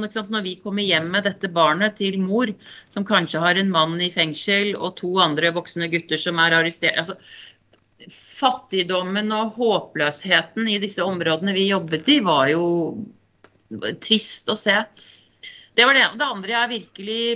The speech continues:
presset på, som jeg hadde innflytelse på, var jo at vi med våre, eh, patruljer klarte å være til stede i de mest belastede områdene. Det var jo,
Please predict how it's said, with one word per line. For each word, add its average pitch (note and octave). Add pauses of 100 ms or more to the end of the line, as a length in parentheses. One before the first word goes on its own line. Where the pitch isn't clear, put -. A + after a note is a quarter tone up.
(280)
presset A3+
på, B3
som A3+
jeg G#3+
hadde G3
innflytelse G3
på, F#3+
var E3+
jo F#3+
at G3
vi F#3+
med F#3+
våre, F3 (580)
eh, F3+ (140)
patruljer F#3
klarte F3
å F3
være D#3
til F3
stede D3+
i D3+
de F#3+
mest -
belastede F#3+
områdene. G3 (480)
Det G3+
var E3+
jo, F#3